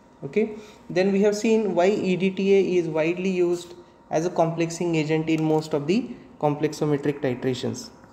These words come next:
All right, now in today's session we will be again proceeding with the reagent E D T A. E D T A is ethylene diamine tetraacetic acid, and this E D T A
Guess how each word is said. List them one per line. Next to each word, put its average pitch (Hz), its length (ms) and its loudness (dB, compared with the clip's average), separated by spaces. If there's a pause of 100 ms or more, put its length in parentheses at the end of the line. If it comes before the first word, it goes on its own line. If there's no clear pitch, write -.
(200)
All 139 80 -4
right, 185 260 -2 (540)
now 208 480 2 (560)
in 190 420 -2 (440)
today's 226 340 6
session 185 580 2 (300)
we 175 140 2
will 180 180 2
be 185 220 0
again 202 500 2 (200)
proceeding 175 500 0
with 160 160 -2
the 165 300 0 (340)
reagent 180 640 6 (460)
E 160 140 -2
D 175 120 -2
T 170 200 0
A. 214 40 2
E 165 340 -4
D 180 120 -2
T 185 160 2
A 180 120 6
is 165 120 -2
ethylene 170 400 -2
diamine 160 420 0 (420)
tetraacetic 151 680 2
acid, 160 440 2 (480)
and 190 540 0
this 233 240 0
E 190 180 -4
D 190 180 -2
T 190 220 2
A - 360 -4